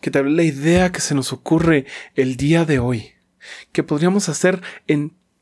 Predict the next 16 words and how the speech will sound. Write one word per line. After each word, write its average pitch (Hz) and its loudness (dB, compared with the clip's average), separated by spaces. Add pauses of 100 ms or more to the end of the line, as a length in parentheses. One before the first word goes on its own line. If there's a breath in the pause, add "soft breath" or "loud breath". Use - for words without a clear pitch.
treinta 180 2
minutos, - -4 (920 loud breath)
que - -6
podríamos 185 2 (320 soft breath)
fácilmente 165 0 (720)
producir, 156 2 (280 soft breath)
crear, 139 0
organizar, 123 -2 (2000)
que 139 -2
hacemos 165 0
y 131 -6
lo 139 2
olvidamos. 120 0
Eso 170 2
fue 196 0
algo 156 0